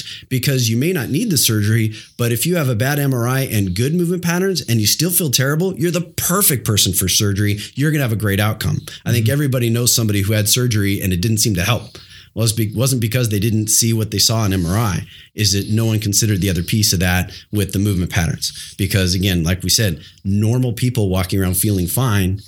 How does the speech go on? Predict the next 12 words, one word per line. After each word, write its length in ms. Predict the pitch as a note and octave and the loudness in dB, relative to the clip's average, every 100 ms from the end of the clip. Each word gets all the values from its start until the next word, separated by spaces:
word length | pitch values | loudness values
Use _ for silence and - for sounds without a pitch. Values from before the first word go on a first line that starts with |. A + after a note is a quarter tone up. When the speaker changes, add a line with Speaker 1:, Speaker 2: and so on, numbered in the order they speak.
| - - - - | -20 -20 -12 -4
Speaker 2:
have 180 | F2 | 0
bad 180 | F2 E2+ | 0 0
M 140 | E2 E2 | 0 0
R 120 | E2 - | 0 -2
Is. 160 | - - - _ - | -4 -8 -10 _ -6
Speaker 1:
Perfect. 420 | B2 G#2+ - - | -2 -2 -4 -2
I, 160 | A2 A#2 | -2 0
that, 280 | A2 - - _ - | -2 -4 -10 _ -6
you 60 | C3+ | -2
know, 140 | A#2 | 0
it's, 240 | A2+ A2 - _ - - - _ - | 0 -2 -4 _ -20 -20 -20 _ -4
um, 280 | B2+ B2 | 0 2